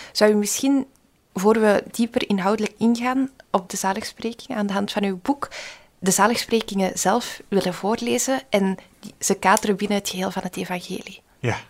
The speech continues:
Speaker 2: dat zal ik zeker doen.
Speaker 1: Want iedereen beweert ze wel te kennen, maar, eh, als het er dan op aankomt, is het misschien toch goed om ze nog eens op, even op te frissen.
Speaker 2: Ja, en, eh, misschien na de tweede zaligspreking, dan zijn we er misschien de, de richting een beetje kwijt,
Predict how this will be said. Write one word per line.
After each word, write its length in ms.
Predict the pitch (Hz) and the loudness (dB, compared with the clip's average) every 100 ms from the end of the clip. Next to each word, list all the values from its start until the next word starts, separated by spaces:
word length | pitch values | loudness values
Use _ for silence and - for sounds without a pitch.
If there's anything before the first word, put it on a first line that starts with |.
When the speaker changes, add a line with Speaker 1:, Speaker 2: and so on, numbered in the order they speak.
| _ | _
Speaker 2:
dat 100 | - | -16
zal 120 | - | -12
ik 60 | |
zeker 260 | - 117 113 | -2 -2 0
doen. 240 | 107 95 - _ - _ _ _ _ _ _ _ _ _ _ _ _ _ _ _ _ - | -4 -6 -10 _ -20 _ _ _ _ _ _ _ _ _ _ _ _ _ _ _ _ -10
Speaker 1:
Want 120 | 185 | -6
iedereen 480 | 208 202 190 196 202 - | -4 -2 -2 -2 -6 -14
beweert 500 | - 196 190 208 - | -8 -2 0 0 -2
ze 80 | 190 | -4
wel 160 | 185 | -4
te 120 | - 185 | -4 -8
kennen, 340 | - 202 254 - 196 | -6 -4 -6 -8 -8
maar, 180 | 190 | -6
eh, 160 | 190 185 - | -6 -10 -6
als 120 | 185 | -6
het 100 | - | -4
er 100 | 180 | -4
dan 120 | 180 175 | -2 -2
op 160 | 185 | -2
aankomt, 480 | 185 220 214 220 - | -2 -2 -4 -6 -4
is 120 | 208 | -6
het 100 | 202 | -6
misschien 280 | 202 - 190 | -6 -4 -2
toch 300 | 202 - - | -2 -2 -6
goed 240 | - 214 214 | -2 0 0
om 100 | 202 | -2
ze 100 | 202 | 0
nog 120 | 185 | 0
eens 120 | 202 | 0
op, 180 | 190 185 | 0 -4
even 280 | - 190 190 | -6 -6 -4
op 80 | - | -4
te 160 | - | -4
frissen. 400 | 214 226 214 233 - - | -8 -6 -8 -12 -14 -16
Speaker 2:
Ja, 320 | - 120 120 123 | -2 2 2 2
en, 240 | 123 113 | -4 0
eh, 200 | 110 110 110 | 0 0 -4
misschien 360 | 139 110 127 120 | -10 -8 -4 0
na 140 | 113 | 0
de 100 | 110 | 0
tweede 380 | - 123 120 113 | -2 2 2 2
zaligspreking, 840 | 117 117 113 - 120 120 120 190 | 2 2 0 0 0 2 -4 -4
dan 220 | 117 117 | -4 -4
zijn 180 | 120 123 | 0 0
we 80 | 117 | 2
er 80 | 110 | 0
misschien 420 | 110 - 123 120 | 0 0 0 -2
de, 240 | 151 113 113 | 0 2 4
de 120 | 120 | 4
richting 320 | 127 - 120 | 4 0 -2
een 60 | 110 | 0
beetje 240 | 117 110 | 0 -2
kwijt, 400 | 123 113 - - | 0 0 0 -6